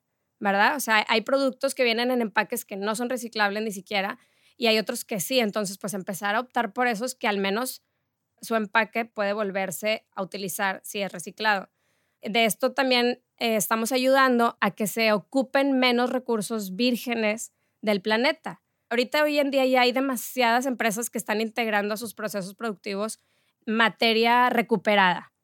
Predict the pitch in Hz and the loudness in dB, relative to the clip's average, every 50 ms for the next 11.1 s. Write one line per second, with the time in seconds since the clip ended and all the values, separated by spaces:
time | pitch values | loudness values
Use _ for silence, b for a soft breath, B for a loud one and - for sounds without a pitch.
0 | _ - 214 214 196 196 - 220 208 233 233 220 185 - - 311 311 - - 240 | _ -2 0 2 2 2 0 -2 -2 -2 -2 -2 -2 -2 -2 -2 -2 -4 -6 -8
1 | 226 190 180 190 185 190 202 202 190 220 214 208 214 220 226 254 240 233 240 233 | -8 -6 -4 -4 -2 0 0 0 0 -2 -2 -2 -2 -2 -2 -4 -4 -4 -4 -4
2 | 233 208 - 233 240 226 220 202 - - 214 220 226 254 262 254 240 214 190 - | -6 -6 -4 -4 -4 -2 -4 -4 -6 -6 -6 -4 -4 -4 -4 -2 -2 -4 -4 -4
3 | b b b b b b b b 240 240 233 247 247 254 269 262 302 285 269 277 | b b b b b b b b 2 4 4 4 4 4 2 2 2 2 0 2
4 | 277 294 285 277 269 277 269 269 262 277 262 294 294 285 - 285 285 262 262 262 | 0 0 2 2 2 2 2 0 0 -2 -4 -6 -6 -4 -2 -2 -2 -2 0 -2
5 | 240 240 247 - - _ _ _ _ _ _ _ _ _ _ _ - 226 - - | -2 -2 -4 -8 -12 _ _ _ _ _ _ _ _ _ _ _ -2 2 6 6
6 | 262 254 240 240 233 226 226 226 214 220 170 - - 240 233 226 226 220 220 - | 8 8 8 8 6 6 6 6 4 4 2 4 4 6 6 6 4 2 0 -2
7 | - 233 214 214 220 - - 233 233 214 190 180 - - - - _ _ _ _ | -2 -2 -2 -2 -2 -4 -2 0 0 0 -2 -4 -8 -12 -14 -16 _ _ _ _
8 | _ _ _ - 208 196 202 214 220 220 226 226 226 226 233 247 262 269 262 254 | _ _ _ -6 -2 0 2 2 2 4 6 6 6 4 2 2 2 4 4 4
9 | 254 247 233 262 247 240 240 233 233 233 247 269 285 - - 220 220 220 202 196 | 4 4 4 6 6 6 6 6 6 8 6 6 4 0 0 2 4 4 4 4
10 | 190 160 - - 226 220 196 180 - - 180 170 165 - 208 202 196 - 208 190 | 4 2 0 0 0 0 0 0 -2 -2 -4 -4 -4 -4 -2 -2 -2 -4 -6 -10
11 | - - | -12 -14